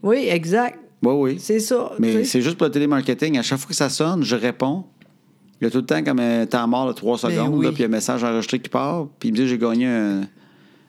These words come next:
Speaker 2: un voyage. »
Speaker 1: Oui, oui.
Speaker 2: Ou quelqu'un qui dit, « Monsieur Boudreau ? »
Speaker 1: Ça arrive souvent, hein ?
Speaker 2: Et moi, Monsieur Boudreau, quand ça part, là.
Speaker 1: Pourtant, c'est tellement beau. «
Speaker 2: Bonjour, Monsieur Boudreau. »
Speaker 1: <laughs>
Speaker 2: Ouais, je, ouais.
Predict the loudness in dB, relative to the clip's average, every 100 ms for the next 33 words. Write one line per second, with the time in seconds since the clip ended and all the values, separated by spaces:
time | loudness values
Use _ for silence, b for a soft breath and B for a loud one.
0 | -8 -2 0 2 0 0 -2 -4 -4 -2
1 | -2 -4 -2 -2 -2 -10 -2 0 2 0
2 | 0 0 -2 0 -2 -2 -10 -4 -2 0
3 | 0 0 0 0 -2 -4 -16 _ _ -20
4 | _ _ -20 -10 -4 -2 -2 -4 -6 -4
5 | -2 2 4 2 0 -2 0 0 0 0
6 | -2 -4 -2 -2 -2 -2 -4 -6 B _
7 | -6 -6 -2 -2 -2 -8 -6 -6 -4 -6
8 | -6 -2 0 0 2 2 2 0 -2 0
9 | 0 0 0 0 -2 -2 0 2 2 2
10 | 2 0 0 2 2 4 2 2 0